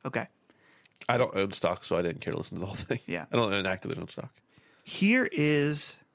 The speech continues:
Speaker 1: the one quote from it that I'd like to share with you guys.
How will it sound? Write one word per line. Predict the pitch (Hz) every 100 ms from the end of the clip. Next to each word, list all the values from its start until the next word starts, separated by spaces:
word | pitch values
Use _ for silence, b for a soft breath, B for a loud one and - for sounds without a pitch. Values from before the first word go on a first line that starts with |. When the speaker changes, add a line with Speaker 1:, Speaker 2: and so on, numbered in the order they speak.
| _ _ _ _ _
Speaker 1:
the | 135
one | 123 135 143
quote | 135 - - -
from | 135 139
it | - -
that | 101
I'd | 113
like | 110 120
to | -
share | 139
with | 139 -
you |
guys. | - - -